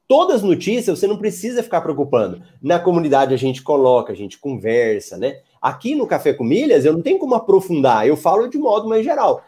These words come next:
Na comunidade a gente conversa mais. A Rosana, também acesso sempre. O Ricardo, mas realmente o mais legal é ver o tratamento que cada aluno dá às informações, é muito rico.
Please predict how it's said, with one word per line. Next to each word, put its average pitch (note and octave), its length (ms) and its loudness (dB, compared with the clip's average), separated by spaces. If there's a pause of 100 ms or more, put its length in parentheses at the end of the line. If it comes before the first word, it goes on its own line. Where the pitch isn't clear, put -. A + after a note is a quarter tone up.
(120)
Na A2+ 300 -2
comunidade D#3 680 -2
a G3 100 -6
gente E3+ 220 -6
conversa C#3 400 -4
mais. - 460 -16 (640)
A A3 80 2
Rosana, F#3 500 6
também G#3 340 0
acesso C3+ 400 -4
sempre. F3 600 0 (320)
O A#3+ 120 -4
Ricardo, D#3+ 500 0
mas D3+ 180 -4
realmente E3 640 -2
o B2 60 -16
mais A2+ 300 -6
legal D3+ 580 -2
é F3+ 80 -2
ver F3+ 160 -2
o F#3+ 80 -2
tratamento F#3+ 560 -4
que F3 100 -20
cada G3+ 260 -2
aluno E3 280 0
dá C3+ 220 2
às D3 120 0
informações, E3 680 -4
é G#2 40 -14
muito C3+ 320 -12
rico. A#3 360 -4